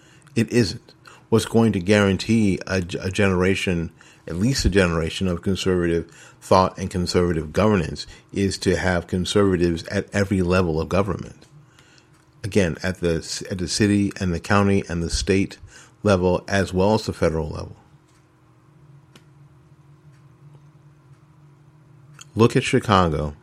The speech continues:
as something that maybe you should pay more attention to, even if you don't live there,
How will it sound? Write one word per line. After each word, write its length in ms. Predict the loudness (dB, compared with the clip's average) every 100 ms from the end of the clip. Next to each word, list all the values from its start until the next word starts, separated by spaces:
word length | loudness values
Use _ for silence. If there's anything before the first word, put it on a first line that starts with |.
| -20 -6
as 160 | -4 0
something 640 | 2 2 0 0 -2 -6 -14 -20 -20 -20 -20 _ _ _ -20 _ _ -18 -4 4
that 120 | 4
maybe 260 | 4 2
you 140 | 0 0
should 240 | 0 -2
pay 160 | 2 2
more 180 | 2 -2
attention 460 | -4 -8 -8 -10
to, 240 | -10 -12 -14 _ _ -20 _ _ _ -20 -20 -16 4
even 200 | 8 8
if 160 | 6 6
you 60 |
don't 240 | 6 6 4
live 220 | -2 -2
there, 280 | -8 -8